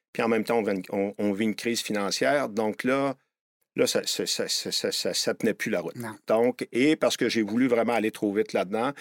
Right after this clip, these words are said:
Speaker 1: si c'était à refaire, mais garde, on peut pas, euh,
Speaker 2: On change pas le
Speaker 1: on
Speaker 2: passé.
Speaker 1: change pas le passé, il faut apprendre de ça.
Speaker 2: Et voilà.
Speaker 1: Donc, ça nous a amené à avoir une baisse de revenus très importante, un peu comme je mentionnais tantôt. On est passé de près de deux cents millions de dollars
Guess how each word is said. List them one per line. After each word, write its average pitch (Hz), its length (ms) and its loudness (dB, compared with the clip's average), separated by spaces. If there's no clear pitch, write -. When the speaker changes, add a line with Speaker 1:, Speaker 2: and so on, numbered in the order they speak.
Speaker 1:
si - 220 0
c'était - 280 2
à 123 80 6
refaire, 120 420 2
mais 117 160 0
garde, 101 280 0
on 98 120 -4
peut 104 140 0
pas, 113 360 4
euh, 98 380 2
Speaker 2:
On 98 60 2
change 95 260 0
pas - 80 2
le 135 60 4
Speaker 1:
on - 20 0
Speaker 2:
passé. 113 180 2
Speaker 1:
change 113 140 2
pas 123 100 2
le 107 80 0
passé, 107 320 2
il - 20 0
faut 120 140 2
apprendre 110 340 0
de 101 80 0
ça. 135 320 0
Speaker 2:
Et 107 240 -2
voilà. 95 160 -10
Speaker 1:
Donc, 180 480 2
ça - 420 0
nous 151 220 4
a 151 40 8
amené 143 340 6
à 139 80 4
avoir 131 320 2
une 107 100 2
baisse 131 380 0
de 110 80 2
revenus 110 420 4
très 123 240 0
importante, 113 480 0
un 104 120 0
peu 120 120 -2
comme 98 220 -2
je - 100 -10
mentionnais 95 400 -2
tantôt. 95 340 -4
On 139 100 2
est 107 100 2
passé 107 340 0
de 143 60 -6
près 120 180 0
de 110 100 0
deux 120 220 0
cents 131 180 -2
millions 113 320 2
de 104 60 -4
dollars 110 420 0